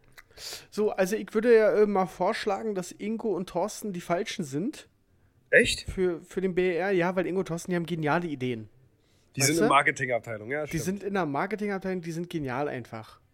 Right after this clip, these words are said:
Speaker 1: So, ich glaube, wir treffen das besser mit, äh, Kalle auf jeden Fall.
Speaker 2: Nee, Kalle, Kalle ist eher der Bauarbeiter letzten Endes. Das ist kein Planer.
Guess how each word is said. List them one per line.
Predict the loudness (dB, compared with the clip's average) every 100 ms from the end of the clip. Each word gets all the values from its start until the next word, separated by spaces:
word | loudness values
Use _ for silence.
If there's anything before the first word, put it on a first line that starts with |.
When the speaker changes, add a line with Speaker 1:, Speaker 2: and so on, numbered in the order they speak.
| _ _ _ _ _ _
Speaker 1:
So, | -6 -4 -4 -8 -20 -12
ich | -10 -6
glaube, | 2 4 4 4 4 2
wir | -4
treffen | -2 -4 -2 -4
das | -4
besser | -4 0 0 0 0
mit, | -2 -4 -4 -6
äh, | -2 2 2
Kalle | 0 0 4 2 0 -4
auf | -12 -6
jeden | -6 -4
Fall. | -2 -2 -4 -12 _ _ _ -4
Speaker 2:
Nee, | 0 2
Kalle, | 6 6 6
Kalle | 2 -2 0 0 -2
ist | -4 0
eher | 0
der | 0 -2
Bauarbeiter | 0 6 6 4 -6 -8
letzten | -8 -8 -8
Endes. | -10 -8
Das | -6
ist | -2
kein | -4
Planer. | 0 2 2 0